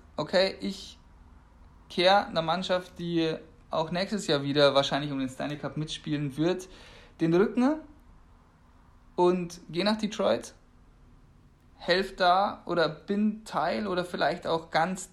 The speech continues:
zentrales Puzzlestück des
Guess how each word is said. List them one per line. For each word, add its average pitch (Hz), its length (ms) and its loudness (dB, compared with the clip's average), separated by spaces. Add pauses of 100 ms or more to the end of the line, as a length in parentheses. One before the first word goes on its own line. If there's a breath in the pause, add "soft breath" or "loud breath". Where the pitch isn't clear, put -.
zentrales 180 840 -2
Puzzlestück 208 720 -6 (760 loud breath)
des 156 320 -4